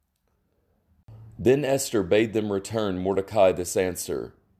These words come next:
"Go, gather together all the Jews that are present in Shushan, and fast ye for me,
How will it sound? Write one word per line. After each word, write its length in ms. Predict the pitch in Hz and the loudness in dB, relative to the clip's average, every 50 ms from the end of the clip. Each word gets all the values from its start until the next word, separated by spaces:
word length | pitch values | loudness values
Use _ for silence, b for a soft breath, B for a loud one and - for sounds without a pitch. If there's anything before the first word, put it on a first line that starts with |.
| _ _ _ _ _ _ _ _ _ _ _ _ _ _ _ _ _ _ _ _ _ _ _ _ _ _ - | _ _ _ _ _ _ _ _ _ _ _ _ _ _ _ _ _ _ _ _ _ _ _ _ _ _ 0
"Go, 260 | - 117 113 104 95 | 4 6 6 6 6
gather 340 | 87 107 110 127 131 139 143 | 6 4 4 4 4 0 -2
together 460 | - 135 135 113 127 117 107 107 - | -4 -6 -2 0 0 2 2 0 0
all 240 | - 98 113 113 120 | 2 4 4 4 4
the 100 | 117 123 | 2 0
Jews 420 | - 98 113 117 107 98 87 - | -4 -6 -6 -6 -4 -6 -6 -4
that 120 | - 101 95 | -2 -2 -2
are 60 | 92 | -2
present 480 | 92 - - 123 110 107 92 107 87 - | -4 -4 -2 -2 0 0 -2 -4 -6 -6
in 100 | 90 92 | -8 -10
Shushan, 580 | 87 - - 110 104 98 - - 82 76 76 | -10 -8 -8 -8 -8 -8 -8 -8 -8 -8 -8
and 160 | - 95 92 | -10 -12 -8
fast 420 | - 120 110 110 110 110 - - - | -2 0 0 0 0 -2 -6 -6 -6
ye 100 | 101 85 | -6 -6
for 180 | 82 - 98 | -4 -4 -4
me, 380 | 85 85 85 80 73 65 - - | -2 -2 -2 -4 -4 -6 -10 -14